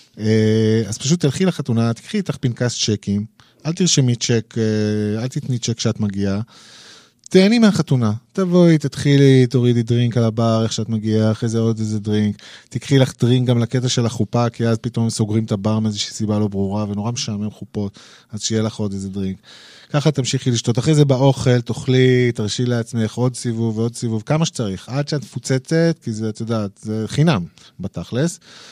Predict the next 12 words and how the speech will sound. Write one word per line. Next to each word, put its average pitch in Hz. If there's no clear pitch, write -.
ואז 190
תעברי 143
לדברים 123
היותר 120
כבדים, 123
תעשני 113
מהשחטות, 117
תעשי, 107
תשתי -
מהאם 113
די, 117
ת-, -